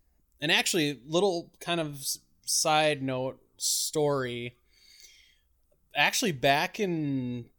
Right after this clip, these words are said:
two thousand three, I was working at a Walmart, and me and the guys that I worked with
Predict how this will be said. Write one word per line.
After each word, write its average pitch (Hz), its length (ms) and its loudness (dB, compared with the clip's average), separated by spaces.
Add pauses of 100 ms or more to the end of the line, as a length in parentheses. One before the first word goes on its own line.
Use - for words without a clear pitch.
(160)
two 190 340 -4
thousand 156 880 0
three, 131 760 -6 (1160)
I 127 140 2
was 147 140 0
working 156 260 -2
at 135 120 0
a - 20 -6
Walmart, 110 600 -4 (1000)
and 127 340 0
me 143 100 2
and 175 100 0
the 156 60 -2
guys 135 260 2
that 131 100 0
I 123 80 0
worked 123 340 -4
with 113 440 -8